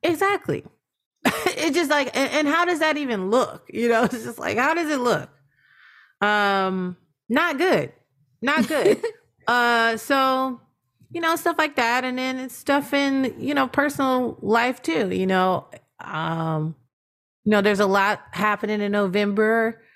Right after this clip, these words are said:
Speaker 1: A lot of people are doing no November. I don't know if I'm, like, silently kind of doing it, where it's just like, yeah, I'm just gonna start saying no to stuff. No, I don't have the capacity to do this. No, I'm
Speaker 2: I didn't even know that was a thing.
Speaker 1: Yeah.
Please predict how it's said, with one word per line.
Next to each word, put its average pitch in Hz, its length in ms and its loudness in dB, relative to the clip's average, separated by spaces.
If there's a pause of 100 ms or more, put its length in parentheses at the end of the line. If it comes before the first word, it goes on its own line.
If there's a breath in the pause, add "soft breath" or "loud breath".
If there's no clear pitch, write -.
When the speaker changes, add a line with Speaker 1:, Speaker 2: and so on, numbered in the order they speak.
(180 soft breath)
Speaker 1:
A 175 40 0
lot 185 160 2
of 190 60 -2
people 202 260 0
are 190 120 2
doing 190 340 2
no 185 240 4
November. 208 800 2
I 254 100 0
don't 294 140 0
know 262 140 0
if 247 100 -2
I'm, 202 200 0
like, 180 260 -2
silently 208 640 0
kind 180 340 0
of 214 100 0
doing 247 320 0
it, 269 240 -2 (300 loud breath)
where 185 200 4
it's 185 100 0
just 202 160 -2
like, 202 240 0
yeah, 285 180 2
I'm 262 80 0
just 254 220 -2
gonna 269 160 2
start 254 240 2
saying 254 280 0
no 247 200 4
to 254 80 0
stuff. - 360 -6
No, 233 280 2
I 190 160 0
don't 208 320 0
have 226 180 -2
the 220 80 0
capacity 208 520 -2
to 202 100 -2
do 240 180 0
this. - 300 -6
No, 226 340 2
I'm 220 320 -2
Speaker 2:
I 233 100 2
didn't 302 180 0
even 208 180 0
know 208 120 0
that 214 140 0
was 196 140 -4
a 185 80 -4
thing. 185 440 -2 (200)
Speaker 1:
Yeah. 226 460 0